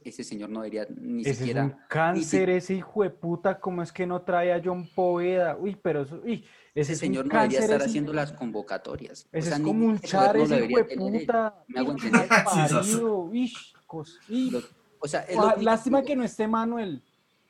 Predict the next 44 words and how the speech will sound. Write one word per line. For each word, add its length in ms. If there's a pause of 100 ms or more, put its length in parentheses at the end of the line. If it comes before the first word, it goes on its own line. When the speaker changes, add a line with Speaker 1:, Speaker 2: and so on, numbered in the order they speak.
Speaker 2:
pero 220
es 100
que 140
los 240
costeños 640
hijo 340
de 120
putas 460
en 100
la 120
selección 520
y 80
su 160
ropa 400 (180)
costeña 440
de 80
mierda. 540
Speaker 1:
No, 120 (400)
yo, 80
yo 140
lo 160
único 280
que 100
digo 160
es 120
que, 240 (280)
o 60
sea, 140
a 20
mí 140
me 100
gusta 400 (140)
cuando 260
hay 80
una 180
muy 220
buena 240
selección 420
juvenil 400
con 200
un 240
gran 240
técnico 420
que, 140